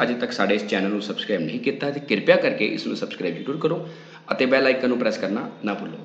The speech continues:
ਤਾਂ ਜੋ ਤੁਹਾਨੂੰ ਸਾਡੀਆਂ ਨਵੀਂ ਵੀਡੀਓਜ਼ ਦੇ ਨੋਟੀਫਿਕੇਸ਼ਨ ਨਾਲੋਂ ਨਾਲ ਮਿਲਦੇ ਰਹਿਣ। ਮੈਂ ਬ੍ਰਿਜਰਾਜ, ਕੰਪਿਊਟਰ ਫੈਕਲਟੀ।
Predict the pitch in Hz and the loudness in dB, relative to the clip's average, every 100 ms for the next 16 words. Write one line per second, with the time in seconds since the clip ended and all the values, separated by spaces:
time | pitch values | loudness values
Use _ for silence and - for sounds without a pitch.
0 | - 147 160 - 147 139 139 120 120 107 | -4 2 2 4 2 2 2 2 2 2
1 | 104 165 170 135 127 120 117 101 95 98 | 2 2 4 4 4 4 2 2 0 -2
2 | 92 143 - 104 95 92 92 90 82 92 | -4 -6 -6 0 0 2 0 -2 -2 0
3 | 123 151 - - - - - - - 92 | 0 -2 -4 -10 -18 -20 -20 -20 -6 0
4 | 139 180 - - - - 107 107 104 - | 2 0 -6 -14 -16 -2 0 4 2 2
5 | - 82 - - - 143 - | -4 -6 -6 -6 0 0 0